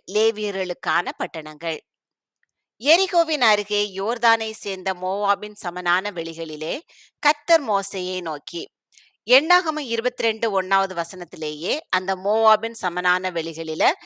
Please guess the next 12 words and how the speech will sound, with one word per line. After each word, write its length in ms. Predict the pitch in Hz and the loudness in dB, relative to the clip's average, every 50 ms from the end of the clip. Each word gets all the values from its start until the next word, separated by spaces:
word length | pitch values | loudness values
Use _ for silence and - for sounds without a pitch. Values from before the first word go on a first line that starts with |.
| - _ | -20 _
இந்த 180 | - 190 180 196 | -10 -2 -2 -2
ஜனங்கள் 520 | 175 - 208 185 190 202 214 190 196 190 | 0 2 2 2 2 2 0 0 0 0
வந்து 340 | 165 175 170 185 196 302 403 _ _ | 0 0 -2 0 -2 -4 -4 _ _
பாளையம் 480 | - 185 185 185 185 190 190 185 175 | 6 8 8 8 8 6 0 -2 -4
இறங்கினார்கள் 580 | 160 170 165 160 165 160 160 156 156 - - 151 | -6 -8 -8 -8 -6 -4 -4 -4 -4 -6 -12 -12
என்று 300 | 151 151 143 143 - - - | -12 -12 -12 -10 -12 -8 -2
பார்த்தோம். 520 | - 180 160 - _ - 160 147 135 - _ _ _ _ _ _ _ _ _ _ _ _ _ _ _ _ _ _ _ _ 247 | 0 0 0 0 _ -6 -6 -6 -6 -6 _ _ _ _ _ _ _ _ _ _ _ _ _ _ _ _ _ _ _ _ -8
இஸ்ரவேல் 500 | 285 - - 349 359 320 349 339 311 - | -6 -4 0 2 4 6 6 6 6 4
புத்திரர் 420 | 269 262 - 247 240 247 247 - | -4 -4 0 2 2 2 2 2
தங்கள் 280 | - 202 190 185 180 175 - - 185 | 0 -2 -2 -2 -4 -8 -8 -6 -2
காணியாட்சியாகிய 960 | 185 196 208 226 240 233 226 220 220 - - - 214 208 202 202 - 220 214 - - | 0 0 0 0 0 0 0 0 0 -2 -4 -2 0 0 0 0 -4 -6 -6 -6 -6
சுதந்திரத்திலே 680 | 185 175 175 175 160 165 156 151 - 151 147 160 180 240 | -6 -6 -6 -4 -6 -6 -6 -6 -8 -8 -6 -4 -4 -4